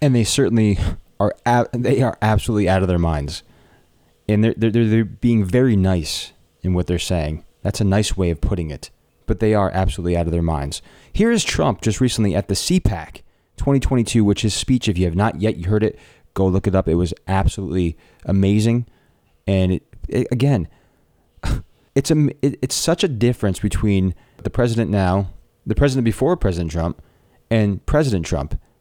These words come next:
The differences between when one speaks and the other. You can tell the one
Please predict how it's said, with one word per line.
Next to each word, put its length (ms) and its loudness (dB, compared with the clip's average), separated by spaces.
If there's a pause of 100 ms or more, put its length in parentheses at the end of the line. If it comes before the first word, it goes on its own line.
The 100 0
differences 840 -2 (720)
between 380 -2
when 280 0 (240)
one 440 0
speaks 520 -2
and 200 2
the 120 0
other. 360 0 (160)
You 100 2
can 140 2
tell 300 2
the 120 2
one 500 2